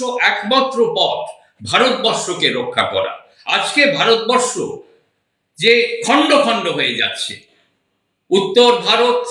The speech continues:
দক্ষিণ ভারত, একটি বিচ্ছেদ সৃষ্টি হচ্ছে। এই ভারতবর্ষকে যদি রক্ষা করতে হয়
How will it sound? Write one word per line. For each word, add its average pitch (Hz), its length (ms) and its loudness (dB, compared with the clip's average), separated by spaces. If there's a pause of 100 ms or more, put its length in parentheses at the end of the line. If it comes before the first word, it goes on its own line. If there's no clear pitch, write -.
(400)
দক্ষিণ 247 480 2
ভারত, 233 440 0 (580)
একটি 233 240 2
বিচ্ছেদ 285 560 0
সৃষ্টি 160 480 -6
হচ্ছে। - 300 -8 (500)
এই 208 400 0
ভারতবর্ষকে 214 800 0
যদি 185 280 -4
রক্ষা 175 340 -2
করতে 185 340 -4
হয় 165 280 2